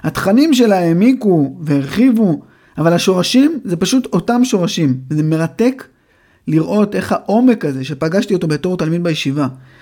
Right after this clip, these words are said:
ושכל כך מתגעגע אליו ושמח לחזור אליו, הוא נטייה מאוד מאוד מוקדמת שהניעה את הרב וייס לאורך כל החיים שלו.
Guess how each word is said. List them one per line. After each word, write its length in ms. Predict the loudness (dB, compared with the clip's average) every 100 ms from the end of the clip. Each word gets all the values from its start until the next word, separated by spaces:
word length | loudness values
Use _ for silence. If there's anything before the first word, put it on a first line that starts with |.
| _ -6
ושכל 800 | -4 0 -2 -4 -12 -6 0 2
כך 320 | 2 -2 -2 -16 -20 _ -10
מתגעגע 760 | -8 -2 0 0 0 0 2
אליו 160 | 0 -4
ושמח 460 | -6 -6 -4 -2 -2
לחזור 440 | -6 -4 -4 -2
אליו, 240 | -2 -2 -4 -8 -16 -20 -20 -20 -20 -20 -20 -12
הוא 80 | -4
נטייה 360 | -2 0 0 0
מאוד 260 | 0 0
מאוד 200 | 0 2
מוקדמת 520 | -2 -4 -2 -2 -2 -2
שהניעה 420 | -2 -2 -2 -4
את 100 | -4
הרב 220 | -4 -4
וייס 420 | -2 -4 -6 -12 -14 -6
לאורך 300 | -4 -4 -4
כל 200 | -4 -4
החיים 340 | -2 -2 -4
שלו. 220 | -4 -6